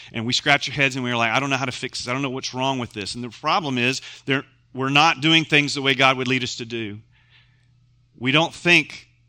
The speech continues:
the last will be first, but he does. So when you're thinking about salvation,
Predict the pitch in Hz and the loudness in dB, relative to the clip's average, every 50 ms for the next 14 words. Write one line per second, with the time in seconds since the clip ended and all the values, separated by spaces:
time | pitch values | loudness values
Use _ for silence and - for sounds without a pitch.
0 | _ _ _ _ - 120 120 120 127 123 117 117 - - 127 113 113 104 - - | _ _ _ _ -4 0 2 4 4 4 4 2 -2 -4 -6 -6 -6 -6 -6 -8
1 | 110 101 87 82 - - - - - _ _ _ _ _ _ _ _ _ _ _ | -10 -10 -10 -10 -12 -12 -14 -16 -20 _ _ _ _ _ _ _ _ _ _ _
2 | _ _ _ _ _ _ _ _ _ - 117 92 107 120 113 110 82 73 - - | _ _ _ _ _ _ _ _ _ -16 -12 -8 -8 -8 -8 -8 -10 -10 -10 -12
3 | - - _ _ _ _ _ _ _ _ _ _ _ _ _ _ _ _ _ _ | -12 -14 _ _ _ _ _ _ _ _ _ _ _ _ _ _ _ _ _ _
4 | _ _ _ _ _ _ _ _ _ _ _ _ _ _ _ _ _ _ _ _ | _ _ _ _ _ _ _ _ _ _ _ _ _ _ _ _ _ _ _ _
5 | - - - - - - - 127 120 127 113 - 151 160 170 - 175 165 147 139 | -20 -20 -20 -20 -14 -10 -8 -6 -4 -4 -4 -2 -2 -2 -2 -2 -4 -2 0 0
6 | 139 117 - - 147 135 135 120 135 151 160 - - - 92 | 0 0 0 -2 -2 -2 0 0 0 0 -2 -2 -4 -8 -10